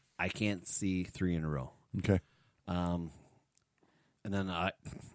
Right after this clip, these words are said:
Speaker 1: I gotta go with the U. I'm a U guy. So I'm taking Miami.
Speaker 2: I have that one also. Miami against Clemson.
Speaker 1: They're getting ten.
Speaker 2: Yeah, and yours, you lucky bastard. I got nine and a half. <laughs> Prick.
Speaker 1: And obviously, like I said,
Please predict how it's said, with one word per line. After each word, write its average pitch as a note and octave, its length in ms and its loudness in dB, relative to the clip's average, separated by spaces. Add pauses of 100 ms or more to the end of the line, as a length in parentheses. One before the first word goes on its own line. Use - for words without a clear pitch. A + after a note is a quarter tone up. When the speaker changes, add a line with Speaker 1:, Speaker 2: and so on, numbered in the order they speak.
(240)
Speaker 1:
I E2+ 60 -4
gotta E2 260 0
go F#2+ 140 2
with G2 120 2
the G2+ 100 -4
U. F2 280 2 (140)
I'm F2+ 180 0
a F#2 40 4
U F2+ 280 4
guy. D#2+ 360 2 (1500)
So - 180 2
I'm G2+ 160 6
taking A2 320 6
Miami. G2+ 560 6 (1040)
Speaker 2:
I - 60 0
have F#2 140 8
that G2 120 10
one G2 140 8
also. D#2+ 360 4 (120)
Miami F2+ 320 6
against F2 240 2
Clemson. D#2+ 380 0 (420)
Speaker 1:
They're F2 180 2
getting F2+ 420 -2
ten. - 240 -12 (280)
Speaker 2:
Yeah, G#2 240 12
and G2 140 8
yours, G2 260 10
you F#2+ 320 4
lucky F2 280 6
bastard. F2 440 8
I F2 60 8
got F2+ 160 6
nine F2 240 4
and D#2+ 80 4
a D#2 40 4
half. E2+ 380 4 (580)
<laughs> - 540 -14
Prick. - 520 -4
Speaker 1:
And G#2+ 120 6
obviously, A2 400 4
like G2 180 2
I G2+ 40 0
said, F#2 260 2